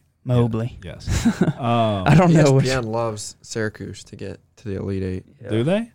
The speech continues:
Speaker 3: Yeah.
Speaker 1: Syracuse. Who are they playing?
Speaker 2: They're playing San Diego State. I told you, no, Syracuse. Dude.
Speaker 1: Oh, San Diego State. That would be a team I'll watch out for the Elite Eight, but I just don't see 'em get past,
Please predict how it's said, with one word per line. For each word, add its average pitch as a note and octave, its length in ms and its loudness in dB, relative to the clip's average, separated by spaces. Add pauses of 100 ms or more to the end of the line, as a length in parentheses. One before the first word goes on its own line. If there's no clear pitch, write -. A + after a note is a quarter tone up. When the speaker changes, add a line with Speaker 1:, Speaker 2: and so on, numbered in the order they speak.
Speaker 3:
Yeah. G2+ 240 -4 (600)
Speaker 1:
Syracuse. A#2+ 720 -8
Who D3 80 -16
are C3 140 -14
they A2 120 -16
playing? G#2 240 -20 (180)
Speaker 2:
They're G#2 100 -8
playing A2 300 -2
San A2 200 -4
Diego G#2+ 220 -4
State. D#3 240 -4
I G#2+ 60 -2
told D#3 240 -2
you, C3 80 -2
no, D3+ 140 -4
Syracuse. F3+ 600 -4
Dude. D#3+ 200 -2
Speaker 1:
Oh, F3 200 4
San D#3 280 0
Diego D#3 340 2
State. D#3 400 -4
That C3+ 160 0
would D3 140 0
be D3 100 4
a C#3 40 4
team C#3 280 -4
I'll C3 120 -2
watch B2+ 240 -4
out A#2+ 140 0
for B2 120 -6
the B2+ 100 -8
Elite A#2+ 260 -4
Eight, B2 200 -4
but A#2+ 180 -12
I B2+ 100 -10
just B2+ 160 -18
don't B2+ 160 -8
see B2 160 -8
'em A#2+ 120 -6
get A#2+ 160 -6
past, A#2+ 360 -8